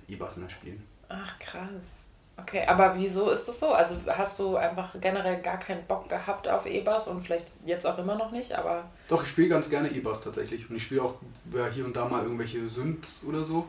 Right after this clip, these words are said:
Speaker 2: Okay.
Speaker 1: Äh, aber ich hatte keinen Bock auf ein Jazzstudium auf
Speaker 2: Ja.
Speaker 1: dem E-Bass.
Speaker 2: Ja, ja,
Speaker 1: Da
Speaker 2: okay,
Speaker 1: wollte ich auch einen
Speaker 2: verstehe.
Speaker 1: Kontrabass machen.
Speaker 2: Ja,
Speaker 1: Genau.
Speaker 2: verstehe.
Speaker 1: Ja.
Speaker 2: Und, ähm,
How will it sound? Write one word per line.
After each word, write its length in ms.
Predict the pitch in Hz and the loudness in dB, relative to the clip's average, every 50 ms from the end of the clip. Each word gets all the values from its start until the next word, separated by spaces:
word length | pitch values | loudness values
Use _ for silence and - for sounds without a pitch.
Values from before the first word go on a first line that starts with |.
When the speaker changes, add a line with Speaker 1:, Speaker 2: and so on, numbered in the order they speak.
| - | 2
Speaker 2:
Okay. 360 | - 202 196 - 190 190 190 208 - - | 2 2 2 2 2 2 2 2 0 0
Speaker 1:
Äh, 360 | 139 135 127 127 127 123 123 120 - - - - - - - - - - - | 0 0 0 0 0 -2 -4 -6 -8 -14 -18 -20 -20 -20 -20 -20 -18 -4 0
aber 460 | 117 120 120 117 117 117 113 113 110 104 - - - - - - - - - - - | 2 2 2 2 2 0 0 0 -2 -4 -6 -8 -12 -20 -20 -20 -20 -20 -20 -14 -10
ich 180 | 110 - - | -8 -6 -6
hatte 160 | 120 117 135 | -6 -4 -4
keinen 240 | 123 - 123 113 107 | -4 -4 -4 -4 -2
Bock 160 | 113 117 - | -2 0 2
auf 160 | 113 113 - - | 2 0 0 0
ein 320 | 117 113 110 107 101 104 - | -4 -6 -4 -6 -6 -6 -4
Jazzstudium 880 | - 113 117 123 - - - - - 123 120 120 120 120 117 117 113 110 - | 0 0 0 0 0 -4 -8 -10 -10 -10 -10 -8 -6 -4 -4 -4 -6 -6 -2
auf 80 | - 208 | 0 2
Speaker 2:
Ja. 120 | 202 190 190 | 2 2 2
Speaker 1:
dem 160 | 107 107 101 98 - - - - - - | 0 -2 -4 -6 -10 -16 -20 -20 -14 -8
E-Bass. 480 | 107 113 117 117 - - - - - - - | -6 -6 -4 -4 -6 -6 -8 -10 -12 -12 -6
Speaker 2:
Ja, 320 | - 202 202 196 190 175 - - | -2 0 0 0 0 -4 -6 -4
ja, 220 | 202 196 190 185 | -4 -2 0 0
Speaker 1:
Da 80 | 185 202 | 0 -2
Speaker 2:
okay, 100 | 208 - 185 - | -2 -4 -4 -4
Speaker 1:
wollte 140 | 117 110 110 | -4 -4 -4
ich 60 | 113 | -4
auch 40 | 107 - | -4 -6
einen 60 | - | -6
Speaker 2:
verstehe. 0 | |
Speaker 1:
Kontrabass 440 | 117 117 113 120 113 101 95 101 - | -6 -4 -4 -4 -4 -4 -6 -6 -8
machen. 220 | 104 101 101 104 - 214 | -8 -8 -8 -8 -8 -6
Speaker 2:
Ja, 260 | 214 208 202 190 196 202 - | -4 -4 -4 -4 -6 -10 -12
Speaker 1:
Genau. 220 | - 220 202 196 - - - - | -10 -8 -8 -8 -10 -12 -14 -12
Speaker 2:
verstehe. 460 | - 202 202 - - 196 180 180 180 - - - - | -12 -12 -12 -10 -8 -8 -8 -8 -8 -12 -16 -16 -12
Speaker 1:
Ja. 100 | - 208 - - - - - - - - - - | -10 -10 -10 -10 -12 -12 -12 -12 -12 -8 -2 2
Speaker 2:
Und, 220 | 233 226 208 - - | 2 2 2 4 6
ähm, 400 | 220 220 220 220 220 220 220 | 8 8 8 8 6 4 2